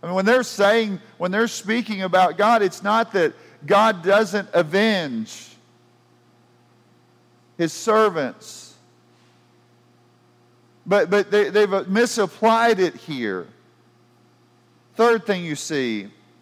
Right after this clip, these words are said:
is theology properly applied.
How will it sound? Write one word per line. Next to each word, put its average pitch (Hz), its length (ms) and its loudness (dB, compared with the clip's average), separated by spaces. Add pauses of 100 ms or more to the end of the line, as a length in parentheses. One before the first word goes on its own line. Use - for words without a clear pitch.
(400)
is 175 260 0
theology 196 760 0 (340)
properly 202 760 0
applied. 113 540 -2